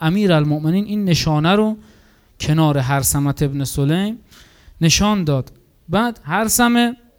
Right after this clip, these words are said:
رجع، هرثمه الی زوجته و کان شیعة لعلی علیه السلام،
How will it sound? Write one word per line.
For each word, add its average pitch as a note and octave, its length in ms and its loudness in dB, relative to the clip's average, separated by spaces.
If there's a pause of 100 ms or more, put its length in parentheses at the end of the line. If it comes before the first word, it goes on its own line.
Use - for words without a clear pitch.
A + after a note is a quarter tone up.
(360)
رجع، G#3 580 0 (200)
هرثمه F3 420 0
الی F3+ 300 0
زوجته D3+ 640 0
و E3 80 -2
کان F#3 320 -2
شیعة E3+ 400 -6
لعلی C#3+ 480 -2
علیه C3 320 -4
السلام، D#3+ 680 -2